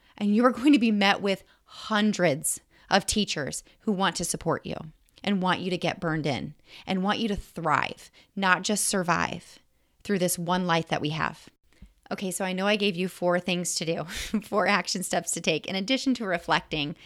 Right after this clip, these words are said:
on where you are now versus where you were at the beginning of the Burned In Teacher podcast, season three. But it's all worth it, and it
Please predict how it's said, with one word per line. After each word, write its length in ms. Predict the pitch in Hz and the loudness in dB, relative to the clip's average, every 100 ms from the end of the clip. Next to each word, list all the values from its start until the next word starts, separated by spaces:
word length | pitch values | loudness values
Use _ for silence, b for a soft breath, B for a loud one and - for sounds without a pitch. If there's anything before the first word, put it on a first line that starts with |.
| B B | B B
on 160 | 185 180 | -6 -2
where 100 | 202 | 0
you 200 | 233 233 | 2 2
are 140 | 196 | 0
now 400 | 170 170 147 135 | 2 4 4 2
versus 380 | 160 165 - 170 | 0 -2 -2 -2
where 140 | 175 | -2
you 180 | 190 214 | 0 0
were 120 | 175 | 0
at 100 | 170 | -2
the 80 | 170 | -2
beginning 480 | 165 170 175 170 170 | -4 -4 -2 -2 -2
of 140 | 175 | -4
the 100 | 156 | -4
Burned 240 | 151 160 156 | -4 -2 -2
In 160 | 156 | -2
Teacher 340 | 151 170 160 160 | -4 -8 -4 -2
podcast, 520 | 156 143 165 156 165 | 2 0 0 -2 -2
season 420 | - 208 208 190 - | -2 -4 -2 -4 -4
three. 460 | 196 208 - 165 - b b b b b b | -6 -4 -6 -8 -14 b b b b b b
But 160 | - - - | -8 -6 -4
it's 200 | 214 - - | -6 -6 0
all 380 | 196 202 214 - | 2 4 4 0
worth 260 | 185 185 | -2 0
it, 180 | 156 139 - | 0 -4 -4
and 120 | |
it 80 | 180 | -6